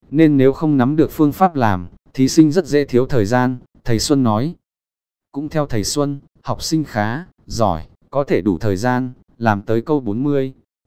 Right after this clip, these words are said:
đến câu bốn mươi, năm mươi, có lẽ để phân loại học sinh. Nhưng vẫn không quá khó, chỉ dài và tốn thời gian. Trên mạng xã hội, nhiều thầy cô dạy toán cho biết,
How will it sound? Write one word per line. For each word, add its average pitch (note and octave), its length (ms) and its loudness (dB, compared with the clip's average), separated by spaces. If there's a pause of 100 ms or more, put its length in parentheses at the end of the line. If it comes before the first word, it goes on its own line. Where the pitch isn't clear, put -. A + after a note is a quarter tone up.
đến A2+ 240 -2
câu D3 160 0
bốn A#2 240 -6
mươi, C#3 320 -2 (220)
năm B2 220 -4
mươi, A#2+ 340 -8 (200)
có C3 120 -2
lẽ D3+ 180 0
để A#2+ 160 -2
phân D#3 260 -4
loại A2+ 140 -2
học G2+ 180 -6
sinh. C3 320 0 (800)
Nhưng D#3 220 6
vẫn C#3+ 160 -2
không D3+ 200 -2
quá A2 200 0
khó, A2+ 380 -2 (200)
chỉ G2 220 2
dài G#2+ 200 0
và G2+ 160 0
tốn A#2+ 220 0
thời A2+ 160 2
gian. B2+ 340 0 (540)
Trên D3+ 200 2
mạng A#2+ 200 0
xã C3+ 220 -2
hội, C#3 260 -2 (220)
nhiều B2+ 220 4
thầy A2+ 180 0
cô D#3 180 2
dạy C3 180 2
toán A#2+ 240 0
cho C#3 140 -2
biết, E3+ 220 6